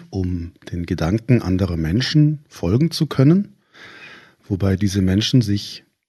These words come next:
komplizierter ausdrücken als nötig. Also,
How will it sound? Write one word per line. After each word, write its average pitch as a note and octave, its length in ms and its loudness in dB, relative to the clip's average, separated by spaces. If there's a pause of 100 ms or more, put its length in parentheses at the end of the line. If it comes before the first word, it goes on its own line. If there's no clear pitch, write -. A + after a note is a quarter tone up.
(120)
komplizierter G#2 880 -2
ausdrücken - 640 -4
als - 260 -8
nötig. E2+ 540 -4 (320)
Also, C#3+ 280 -8